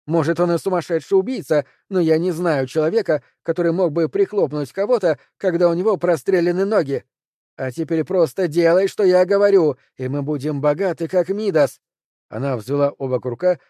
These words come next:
сунула ноги в сланцы и направилась к двери.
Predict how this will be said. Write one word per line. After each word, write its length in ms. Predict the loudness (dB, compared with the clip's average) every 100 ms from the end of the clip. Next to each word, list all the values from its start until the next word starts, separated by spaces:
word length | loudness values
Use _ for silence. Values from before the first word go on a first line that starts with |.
| _ _
сунула 480 | _ -6 -2 0 -2
ноги 320 | -2 -2 -4
в 60 | -4
сланцы 420 | -4 -4 -4 -10 _ _ -8
и 80 | -4
направилась 560 | -2 0 2 2 0
к 80 | -2
двери. 340 | -6 -6 -6